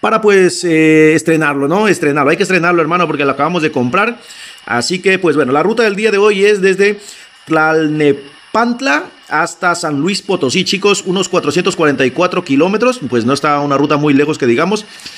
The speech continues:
pero como para ponerlo, eh, probar a nuestro Kenworth, yo creo que está bien. Así que, pues, vámonos al interior, vamos a ver esa belleza. Antes, bueno, vámonos allá, vámonos al interior y les muestro.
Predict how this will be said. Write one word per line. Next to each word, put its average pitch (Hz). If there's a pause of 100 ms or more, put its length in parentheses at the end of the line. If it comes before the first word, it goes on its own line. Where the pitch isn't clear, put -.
(160)
pero 226
como 220
para 196
ponerlo, 196
eh, 160
probar 165
a 190
nuestro 180
Kenworth, 196
yo 151
creo 151
que 135
está 127
bien. 95
Así 139
que, 190
pues, - (320)
vámonos 185
al 160
interior, 180 (200)
vamos 160
a 131
ver 147
esa 147
belleza. 107
Antes, 175 (320)
bueno, 107
vámonos 123
allá, 104
vámonos 143
al 139
interior 147
y 170
les 131
muestro. 156